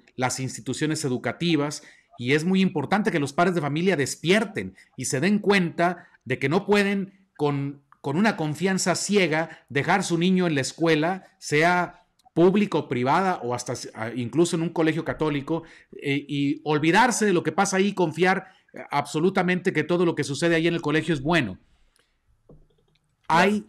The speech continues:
ideologías controlando la educación, lamentablemente, y lamentablemente también esto sucede en instituciones católicas. Así es que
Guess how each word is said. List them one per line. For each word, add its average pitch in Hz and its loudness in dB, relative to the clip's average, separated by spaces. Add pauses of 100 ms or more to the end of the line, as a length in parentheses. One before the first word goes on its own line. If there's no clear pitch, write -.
(100)
ideologías 147 0
controlando 156 0
la 160 2
educación, 143 -2
lamentablemente, 151 -2 (240)
y 127 -6
lamentablemente 135 0
también 139 -4 (720)
esto 131 -2
sucede 139 -2 (320)
en 147 0
instituciones 143 -4
católicas. - -6 (540)
Así 147 -2
es 180 2
que 185 2